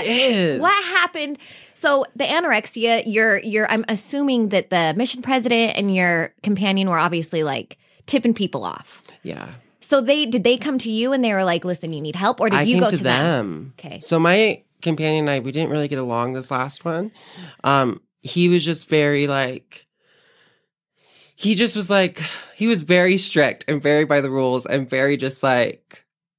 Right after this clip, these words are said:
Speaker 1: "No, like, this is this, it's that, blah, blah, blah." And, like, we just butted heads a lot. So finally I just called my mission president and, like,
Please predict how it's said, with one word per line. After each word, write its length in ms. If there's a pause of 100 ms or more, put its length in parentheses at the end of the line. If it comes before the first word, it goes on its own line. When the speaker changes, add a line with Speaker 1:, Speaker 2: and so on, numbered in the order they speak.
(320)
Speaker 1:
"No, 360
like, 220
this 160
is 100
this, 300
it's 140
that, 280
blah, 120
blah, 140
blah." 400
And, 160
like, 440
we 140
just 240
butted 220
heads 340
a 40
lot. 320 (380)
So 120
finally 280
I 20
just 200
called 140
my 80
mission 280
president 500
and, 160
like, 500